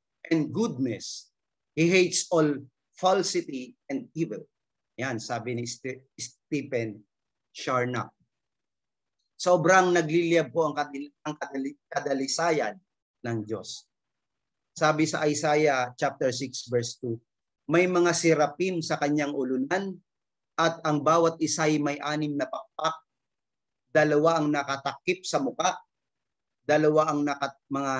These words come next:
na-, sa mga paa, at dalawa ang ginagamit sa paglipad.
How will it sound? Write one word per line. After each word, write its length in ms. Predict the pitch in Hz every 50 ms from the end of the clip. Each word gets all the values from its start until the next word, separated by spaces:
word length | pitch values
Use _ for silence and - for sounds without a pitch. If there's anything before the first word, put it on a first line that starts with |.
| 131
na-, 160 | 127 127 - _ _
sa 160 | _ - -
mga 240 | 143 131 131 127 120 120 -
paa, 320 | - 131 139 156 160 156
at 360 | _ _ _ _ _ - 135 135
dalawa 480 | 135 147 147 147 139 139 143 143 143 139
ang 80 | 135
ginagamit 640 | 131 139 135 131 127 123 120 131 131 127 127 120 -
sa 80 | - 117
paglipad. 560 | _ - 107 104 101 104 101 - 98 95 -